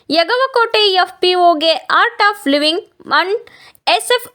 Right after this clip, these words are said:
ಎ ಸಿ ಸಹಯೋಗದಲ್ಲಿ ಆಯ್ಕೆಯಾದ ಗ್ರಾಮಗಳಲ್ಲಿ ಸಾಮೆ, ನವಣೆ, ರಾಗಿ ಇತ್ಯಾದಿ ಬೆಳೆಗಾರರ ಐವತ್ತು ಹೆಚ್ಚು ಆಸಕ್ತ ರೈತ ಗುಂಪುಗಳನ್ನು ರಚಿಸಿ ರೈತ ಉತ್ಪಾದಕರ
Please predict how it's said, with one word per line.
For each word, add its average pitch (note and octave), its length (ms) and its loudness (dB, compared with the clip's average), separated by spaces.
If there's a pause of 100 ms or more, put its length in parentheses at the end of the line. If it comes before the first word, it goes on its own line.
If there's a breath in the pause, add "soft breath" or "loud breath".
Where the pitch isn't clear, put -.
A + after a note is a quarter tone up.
ಎ E4 120 4
ಸಿ F#4 200 0
ಸಹಯೋಗದಲ್ಲಿ D#4+ 920 0 (180)
ಆಯ್ಕೆಯಾದ E4 680 0 (120)
ಗ್ರಾಮಗಳಲ್ಲಿ A#3+ 760 -2 (200)
ಸಾಮೆ, G#4 600 0
ನವಣೆ, C#4 500 0 (260)
ರಾಗಿ D#4 420 0 (180)
ಇತ್ಯಾದಿ C#4+ 540 -4 (840 soft breath)
ಬೆಳೆಗಾರರ F#4+ 600 0 (240)
ಐವತ್ತು G4+ 440 0
ಹೆಚ್ಚು F#4 340 0
ಆಸಕ್ತ F#4 600 -2
ರೈತ E4 320 -4
ಗುಂಪುಗಳನ್ನು C#4+ 720 2
ರಚಿಸಿ G4 460 0 (180)
ರೈತ F#4 300 -2 (200)
ಉತ್ಪಾದಕರ F4 600 0